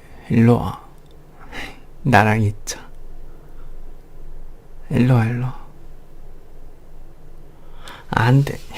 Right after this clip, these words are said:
가지 마. <laughs> 나 안 놔줄 거야.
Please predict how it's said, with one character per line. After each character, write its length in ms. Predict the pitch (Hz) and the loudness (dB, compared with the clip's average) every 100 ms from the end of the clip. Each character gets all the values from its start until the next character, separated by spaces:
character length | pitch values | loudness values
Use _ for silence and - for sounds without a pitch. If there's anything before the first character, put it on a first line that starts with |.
| - - - - - | -4 -4 -6 -8 -4
가지 320 | - - - | 2 4 4
마. 160 | - - - - - - - - - - - - - - - - - - - - - - - - - | 2 -4 -14 -14 -12 -12 -12 -14 -14 -12 -12 -14 -16 -14 -12 -12 -12 -14 -14 -12 -10 -10 -12 -12 4
<laughs> 440 | 120 113 120 - - - - - - - - - - - - - - - - | 10 12 10 6 -10 -12 -12 -10 -10 -10 -10 -12 -14 -12 -12 -12 -12 -12 -2
나 120 | 98 | 4
안 180 | 101 117 | 10 12
놔줄 340 | 120 110 127 - | 12 8 2 -4
거야. 320 | 135 123 | -6 -6